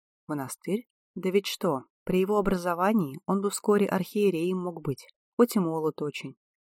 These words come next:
Это ведь тоже какая дорога. А он ни два, ни полтора. Постригаться не хочу, и ереем недостоин ещё,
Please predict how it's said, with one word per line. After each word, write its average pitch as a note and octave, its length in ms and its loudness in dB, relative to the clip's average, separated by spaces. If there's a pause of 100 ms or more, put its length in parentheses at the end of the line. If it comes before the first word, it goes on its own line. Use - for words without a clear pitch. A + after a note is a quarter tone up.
Это E3 220 -4
ведь G3 140 0
тоже E3 260 2
какая F3 340 -2
дорога. E3 460 -2 (300)
А D#3 160 4
он A3 240 0 (100)
ни E3+ 120 -2
два, F#3+ 200 2
ни G3+ 80 0
полтора. C3 540 -4 (280)
Постригаться D#3 640 -4
не B2+ 100 -6
хочу, A3+ 560 -4
и - 60 -4
ереем D3+ 480 -2
недостоин C3 640 0
ещё, A3 380 -4